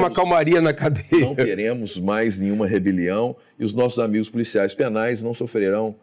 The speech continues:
Speaker 1: absolutamente nada na mão, é, desses malfeitores que amam Pantanal.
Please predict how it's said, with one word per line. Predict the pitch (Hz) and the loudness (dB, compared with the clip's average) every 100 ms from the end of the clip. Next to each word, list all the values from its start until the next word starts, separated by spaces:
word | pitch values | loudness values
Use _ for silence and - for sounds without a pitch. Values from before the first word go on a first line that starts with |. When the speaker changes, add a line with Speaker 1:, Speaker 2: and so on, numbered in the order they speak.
| _ _ | _ _
Speaker 1:
absolutamente | - 123 123 120 110 107 110 - | -4 -4 -2 -2 -2 -2 -4 -4
nada | 101 107 107 | -2 0 0
na | 101 90 | 0 -2
mão, | 92 98 104 - _ _ _ | -2 -2 -4 -12 _ _ _
é, | - 101 | -2 0
desses | 90 107 95 | 0 -2 -2
malfeitores | 95 95 - 101 - 95 95 95 | 0 -2 -2 -6 -2 0 0 -2
que | - | -4
amam | 85 90 90 90 90 _ _ | -2 -2 -2 -4 -8 _ _
Pantanal. | 92 98 95 71 64 58 | -8 -8 -10 -14 -14 -14